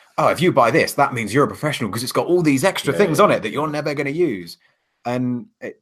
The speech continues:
Speaker 1: it, yeah, it's, it's like, um, if you've got a, a superb, um, like, oven and it's got all the different settings on, and you can, you can put in, "Oh, I'm, I'm cooking,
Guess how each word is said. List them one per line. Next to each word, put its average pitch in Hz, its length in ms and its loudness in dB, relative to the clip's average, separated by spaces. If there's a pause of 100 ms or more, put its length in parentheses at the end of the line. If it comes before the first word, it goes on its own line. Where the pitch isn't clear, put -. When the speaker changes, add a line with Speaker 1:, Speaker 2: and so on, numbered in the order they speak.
Speaker 1:
it, - 160 -18 (260)
yeah, 113 300 2 (180)
it's, 135 160 -2
it's 156 200 -2
like, 143 280 2 (600)
um, 127 500 -2 (920)
if 139 140 0
you've 160 120 -2
got 110 420 2
a, 107 160 2
a - 100 -8 (240)
superb, 107 960 0 (260)
um, 92 680 -2 (340)
like, 87 300 -6 (320)
oven 95 500 -2 (220)
and 90 360 -6 (220)
it's - 120 -8
got 135 120 -2
all 131 140 4
the 110 100 -2
different 113 300 -6
settings 101 360 -2
on, 98 140 0
and 98 140 -6
you 92 80 -10
can, 98 260 -8
you 107 120 -6
can 208 120 -8
put 120 220 -2
in, 110 160 0
"Oh, 104 140 2
I'm, 104 220 -6
I'm 107 140 -4
cooking, 107 460 -4